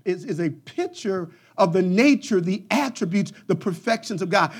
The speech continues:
It tells us something about God, what God is like.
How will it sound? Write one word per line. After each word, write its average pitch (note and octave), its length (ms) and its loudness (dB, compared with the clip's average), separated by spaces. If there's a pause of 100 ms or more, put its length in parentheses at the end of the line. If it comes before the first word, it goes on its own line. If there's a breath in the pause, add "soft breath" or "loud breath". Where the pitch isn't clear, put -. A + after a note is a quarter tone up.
(100 loud breath)
It F#3+ 180 -2
tells C4+ 440 -4
us G#3 180 -6
something G#3+ 480 -8
about D3+ 400 -8
God, B2 360 -12 (680)
what E3+ 200 -4
God E3+ 280 0
is C3+ 160 -4
like. C#3+ 420 -2